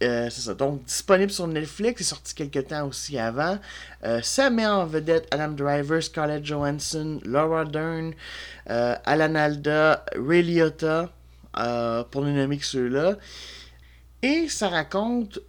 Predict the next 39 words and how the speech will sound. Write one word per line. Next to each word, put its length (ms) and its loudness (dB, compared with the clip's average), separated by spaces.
euh, 440 0
l'histoire, 800 0
dans 180 0
le 60 -2
fond, 540 -4
euh, 340 0
<laughs> 220 -12
malgré 400 -2
le, 320 0
ce 100 -12
que 100 -4
le 140 -2
titre, 440 -8
euh, 180 -8
dit, 300 -8
ça 100 -8
raconte 320 0
en 80 4
fait 180 0
l'histoire 300 0
d'une 140 -2
séparation. 680 -2
Euh, 600 0
c'est 420 -4
pas 140 2
comme, 380 2
mettons, 400 0
euh, 720 2
euh, 300 -6
Eternal 280 -2
Sunshine 360 -4
of 140 -4
the 240 -2
Spotless 560 -8
Mind, 340 -4
où 60 0
on 180 2
voit 480 4
des, 400 -2